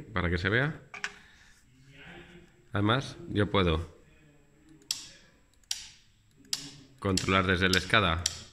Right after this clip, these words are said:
las luces. Ahí está también la luz que se enciende, la del salón.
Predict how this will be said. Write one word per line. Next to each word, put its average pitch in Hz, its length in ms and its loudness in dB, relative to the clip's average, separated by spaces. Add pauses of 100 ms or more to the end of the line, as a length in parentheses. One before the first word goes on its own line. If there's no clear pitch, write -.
(260)
las 85 280 0
luces. 139 560 -2 (3250)
Ahí 90 160 0
está 90 200 -2
también 85 360 0
la 85 60 2
luz 85 180 -2
que 85 100 -2
se 85 80 -2
enciende, 82 340 2
la 82 140 2
del 82 380 0
salón. 139 420 0